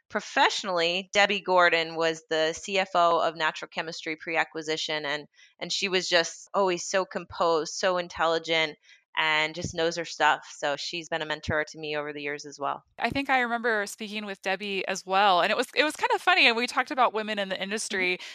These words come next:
Speaker 2: There was a time where I felt like at N C Brands, you kinda had a, a powerhouse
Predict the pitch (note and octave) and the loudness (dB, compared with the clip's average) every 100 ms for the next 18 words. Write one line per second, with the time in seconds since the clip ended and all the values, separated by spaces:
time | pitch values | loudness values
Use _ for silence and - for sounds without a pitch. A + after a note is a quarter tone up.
0 | - - E4+ E4+ D4+ - C4 E4 D4 A#3+ | -6 2 2 2 0 4 6 6 4 4
1 | A3 A3+ B3 G#3 G3+ G3 - G#3 G3+ - | 4 4 2 4 4 2 2 4 4 4
2 | G#3+ A3 - A3 G#3 A3 B3 F#3+ F#3 - | -2 -4 -4 -2 2 4 6 2 -2 -6
3 | A3+ C4+ C#4+ E4 B3+ A3+ G#3+ - G#3+ G#3+ | 0 2 2 6 6 6 4 2 0 2
4 | - A#3 C#4+ B3+ G#3 F#3 | 4 6 6 6 4 2